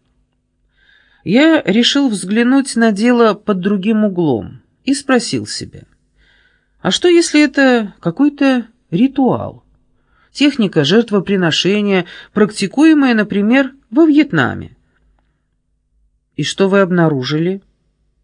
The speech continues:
«Сначала ничего существенного. Во всяком случае, в Юго-Западной Азии. Но потом один этнолог из Музея человека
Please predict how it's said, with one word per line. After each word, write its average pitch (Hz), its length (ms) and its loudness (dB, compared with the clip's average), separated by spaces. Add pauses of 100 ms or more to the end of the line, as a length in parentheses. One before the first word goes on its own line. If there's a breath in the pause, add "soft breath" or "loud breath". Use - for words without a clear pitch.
(720)
«Сначала 254 540 0
ничего 233 440 -2
существенного. 165 1040 -4 (500 soft breath)
Во 139 120 -2
всяком 202 360 -2
случае, 277 380 0
в 233 40 -2
Юго-Западной 226 720 0
Азии. - 440 -6 (760 soft breath)
Но 240 180 -2
потом 262 420 2
один 156 520 0
этнолог 165 600 -2
из 151 180 -4
Музея 156 420 0
человека 156 840 -4